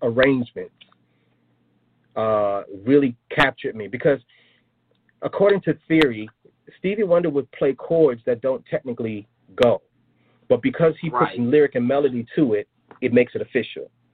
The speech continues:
Speaker 1: So I
Speaker 2: Uh-huh.
Speaker 1: always, I was always amazed at how he, he put chords that were not supposed to technically go but he would connect it with the lyrics by singing the melody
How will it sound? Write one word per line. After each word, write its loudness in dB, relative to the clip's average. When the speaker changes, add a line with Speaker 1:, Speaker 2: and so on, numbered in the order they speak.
Speaker 1:
So 4
I -2
Speaker 2:
Uh-huh. 0
Speaker 1:
always, -6
I -6
was -6
always -4
amazed -6
at -8
how -10
he, -4
he 2
put 4
chords 4
that 0
were -4
not -6
supposed -2
to -6
technically -2
go 2
but 0
he -6
would -10
connect 0
it -6
with -6
the -2
lyrics 4
by -2
singing 0
the -4
melody 2